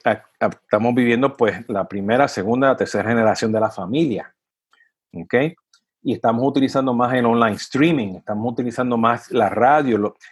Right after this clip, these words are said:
estamos utilizando más el conta-, hay más consumo de video, gaming, chat, ¿ok? Todo esto, pues, está creciendo. Mi hija los otros días me manda un,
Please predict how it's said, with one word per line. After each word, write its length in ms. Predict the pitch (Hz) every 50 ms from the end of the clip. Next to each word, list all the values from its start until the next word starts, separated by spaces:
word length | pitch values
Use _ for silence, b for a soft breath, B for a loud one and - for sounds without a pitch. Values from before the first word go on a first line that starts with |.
| B B
estamos 300 | B - 113 110 117 135
utilizando 380 | 123 147 139 - 139 139 139 131
más 200 | 131 131 135 143
el 100 | 135 -
conta-, 360 | - 135 113 113 - 117 113 -
hay 100 | 117 117
más 180 | 131 131 131
consumo 480 | - 147 131 117 - - 139 139 139 135
de 100 | 135 131
video, 600 | 117 107 104 110 123 156 165 143 113 92 - _ _ _ _ _ _ _ _ _ _ _ _ _ _ -
gaming, 680 | 104 98 107 131 143 160 165 156 135 113 98 98 104 _
chat, 540 | _ - - - 147 143 160 151 117 - - _ _ _ _ _ b b b b b b b b b -
¿ok? 260 | 110 104 98 - 131 131 139 135 135 _
Todo 400 | - 147 151 170 180 185 185 190
esto, 400 | 196 196 190 190 - 151 127 123
pues, 160 | - 120 117
está 180 | - - 127 120
creciendo. 720 | 147 147 135 - - 170 180 185 180 143 110 95 90 _ _ _ _ _ -
Mi 300 | 110 107 110 113 117 120
hija 380 | 120 143 175 202 196 - _ _ _ _ -
los 180 | 101 98 101
otros 280 | 104 208 - 131 123 123
días 200 | 123 131 151 156
me 80 | 139
manda 340 | 113 104 101 101 107 117 117
un, 440 | 117 117 120 117 110 95 90 -